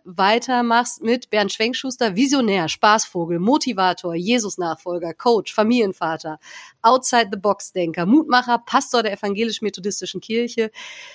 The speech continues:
Sekretär für Evangelisation der S J K und Leiter der Gemeinde in Metzingen. Das ist ja ganz schön, äh, viel für vierundzwanzig Stunden an einem Tag. Ähm, und wir freuen uns, dass wir da mit dir ein bisschen ins Gespräch, Gespräch drüber gehen können. Und vielleicht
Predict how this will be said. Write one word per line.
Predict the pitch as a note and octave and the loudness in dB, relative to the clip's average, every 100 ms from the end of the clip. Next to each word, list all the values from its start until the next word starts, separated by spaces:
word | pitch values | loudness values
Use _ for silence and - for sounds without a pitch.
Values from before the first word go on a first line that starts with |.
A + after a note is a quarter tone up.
| - | -16
Sekretär | - F#3 D4+ C4+ B3+ A#3+ | 0 2 2 0 0 2
für | A#3+ G#3+ | 2 0
Evangelisation | G#3 G#3+ G#3 F#3+ F3+ - A#3+ G#3+ | 0 -2 0 0 0 2 2 2
der | F#3 | 2
S | A3+ - | 0 -2
J | F#3 F3+ | -4 -4
K | G#3 A3 | -2 0
und | - G3+ F3 | 0 -4 -2
Leiter | F3 F#3+ E4+ E4 C4 | 2 2 2 0 -2
der | G3+ G#3 | 0 -2
Gemeinde | G3+ G3 G3 A3 | -2 0 0 0
in | F#3 F#3+ | 0 0
Metzingen. | G3 - E3+ D#3 D#3+ A3+ C#4 - - - - | -2 -4 -4 -2 0 -2 -4 -10 -20 -20 -2
Das | G#3+ C4+ | 0 2
ist | C4 | 2
ja | A3+ | 4
ganz | A#3+ C#4 | 4 2
schön, | B3+ A#3 A3+ | 2 4 2
äh, | - G#3+ G#3+ | 0 0 0
viel | - B3 G3+ F#3 C#4 | 2 4 6 6 2
für | - G3 F#3+ F#3+ | -2 -4 -2 -2
vierundzwanzig | F#3 G#3 G#3 F#3+ F#3+ F#3 | -2 -2 -2 -2 -4 -4
Stunden | - G3 - | -8 -8 -6
an | F3+ F#3 | -4 -2
einem | F3 F3 F3 | -2 -4 -6
Tag. | - E3+ F#3 C#4 _ - - - - | -6 -4 -4 -6 _ -20 -18 -18 -8
Ähm, | A#3 A3+ A3+ A#3 | 0 4 4 2
und | - B3 G3 | 2 2 4
wir | B3+ B3+ - | 4 4 2
freuen | - B3 B3+ | 0 2 2
uns, | B3 | 0
dass | A#3+ B3 | -2 0
wir | A3+ | 2
da | A3+ | 4
mit | A#3+ | 2
dir | B3 A#3+ | 2 2
ein | A#3 | 2
bisschen | - B3+ | 0 -2
ins | A3 - | -4 -6
Gespräch, | A#3 - A#3+ A#3+ | -4 0 0 0
Gespräch | - - - A#3+ | -4 -4 2 2
drüber | A#3+ B3+ A#3 | 2 0 2
gehen | G3+ A3+ | 2 0
können. | - A#3 B3 | 0 0 0
Und | B3 A3 | -2 -6
vielleicht | A3+ A3 A#3+ | 0 0 -2